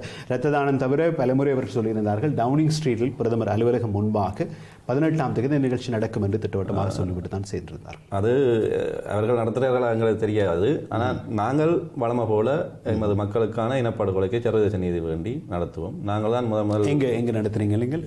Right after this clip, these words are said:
Speaker 1: இடம் இன்னும் அறிவிக்கப்படவில்லை.
Speaker 2: அஹ், இடம் வந்து நாங்கள் வெகு விரைவில் அடுத்த நிகழ்வுகள் அறிவிப்போம் நிச்சயமாக.
Speaker 1: ஆகவே சதீஷ் சீலன் அவர்களை நாங்கள் இரண்டு நிகழ்வுகள் நட-, நடக்கிறது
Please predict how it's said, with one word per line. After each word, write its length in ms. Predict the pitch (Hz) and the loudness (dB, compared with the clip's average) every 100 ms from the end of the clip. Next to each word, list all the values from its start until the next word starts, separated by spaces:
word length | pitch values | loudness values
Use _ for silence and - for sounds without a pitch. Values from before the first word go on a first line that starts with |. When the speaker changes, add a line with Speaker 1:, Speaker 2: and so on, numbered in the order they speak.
| 107 | -2
Speaker 1:
இடம் 180 | 113 110 | 0 0
இன்னும் 180 | 104 92 | 0 0
அறிவிக்கப்படவில்லை. 580 | 90 92 85 87 110 107 | -4 -4 -6 -4 -2 0
Speaker 2:
அஹ், 180 | 107 143 | 0 0
இடம் 240 | 139 139 | 0 0
வந்து 160 | 123 123 117 | 0 0 0
நாங்கள் 200 | 113 104 | 0 2
வெகு 140 | 101 98 | 2 2
விரைவில் 300 | 98 98 98 | 4 2 2
அடுத்த 200 | 101 95 92 | 0 -2 -2
நிகழ்வுகள் 400 | 90 92 95 92 - - 92 | 0 0 0 -2 -6 -8 -4
அறிவிப்போம் 440 | 87 82 80 76 76 | -4 -4 -6 -8 -10
நிச்சயமாக. 540 | 82 - 80 76 76 67 - | -16 -12 -10 -8 -8 -8 -2
Speaker 1:
ஆகவே 260 | 185 185 185 | 2 4 2
சதீஷ் 240 | 160 160 | 2 2
சீலன் 220 | 160 143 135 | 2 2 2
அவர்களை 260 | 123 131 123 | 0 0 2
நாங்கள் 220 | 127 123 | 2 2
இரண்டு 240 | 131 139 135 | 2 2 2
நிகழ்வுகள் 380 | 131 131 135 123 | 0 2 2 2
நட-, 180 | 123 120 | 0 -2
நடக்கிறது 380 | 117 117 120 123 | -2 0 0 0